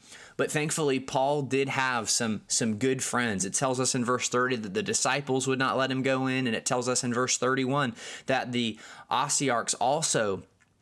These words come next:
were urging him not to enter into the theater because they know what that would result for Paul.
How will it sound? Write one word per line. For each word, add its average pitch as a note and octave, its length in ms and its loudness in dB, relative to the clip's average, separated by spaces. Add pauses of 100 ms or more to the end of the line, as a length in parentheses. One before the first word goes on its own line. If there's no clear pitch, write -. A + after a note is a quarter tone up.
(260)
were C3 160 2
urging B2+ 420 0
him B2+ 200 2
not A2 320 0
to C3 140 0
enter A#2 320 0
into A2+ 180 -2
the A2 140 0
theater G#2 360 -2
because A2 340 -4
they A2+ 120 2
know A2 340 0
what A2+ 200 -2
that G#2+ 180 -2
would G#2+ 160 0
result G#2 540 -2 (260)
for - 160 -4
Paul. G2+ 480 -4